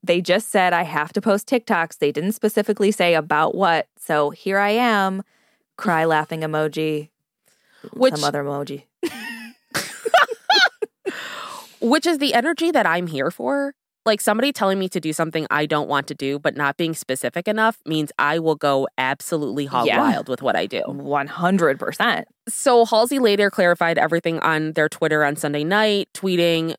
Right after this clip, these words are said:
Speaker 2: "Talk to my label tonight after my TikTok tantrum."
Speaker 1: <laughs>
Speaker 2: They said,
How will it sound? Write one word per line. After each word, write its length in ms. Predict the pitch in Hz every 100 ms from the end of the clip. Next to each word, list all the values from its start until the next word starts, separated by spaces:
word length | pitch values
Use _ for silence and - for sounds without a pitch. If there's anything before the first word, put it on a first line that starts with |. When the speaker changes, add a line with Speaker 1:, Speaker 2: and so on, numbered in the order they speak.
| _
Speaker 2:
"Talk 300 | - 214 -
to 100 | 262
my 140 | 254
label 260 | 240 196 190
tonight 320 | 185 180 165 160
after 260 | 151 170
my 140 | 160 151
TikTok 520 | - 165 - 156 -
tantrum." 540 | - 131 - - - -
Speaker 1:
<laughs> 60 | 262 _ _ -
Speaker 2:
They 120 | - 247
said, 280 | 208 185